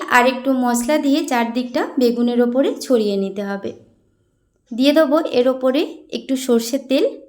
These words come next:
এবার পাতুরিটাকে মুড়ে নেব। দেখুন, যেইভাবে দেখাচ্ছি আপনারা এইভাবে মুড়বেন, তাহলে ভেজে নেওয়ার সময় পাতুরির মশলা, মানে ভেতরের মশলাটা একদমই বেরিয়ে যাবে না বা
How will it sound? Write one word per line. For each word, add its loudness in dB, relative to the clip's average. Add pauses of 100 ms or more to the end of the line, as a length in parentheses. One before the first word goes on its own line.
(680)
এবার 4
পাতুরিটাকে 0 (160)
মুড়ে 2
নেব। -4 (1200)
দেখুন, 2 (320)
যেইভাবে 2
দেখাচ্ছি -2
আপনারা -2
এইভাবে 0
মুড়বেন, 2 (360)
তাহলে 0 (400)
ভেজে 4
নেওয়ার 4
সময় 2 (580)
পাতুরির 4
মশলা, 2 (140)
মানে -4
ভেতরের 0
মশলাটা -2 (160)
একদমই -2
বেরিয়ে 0
যাবে -2
না -2 (400)
বা 4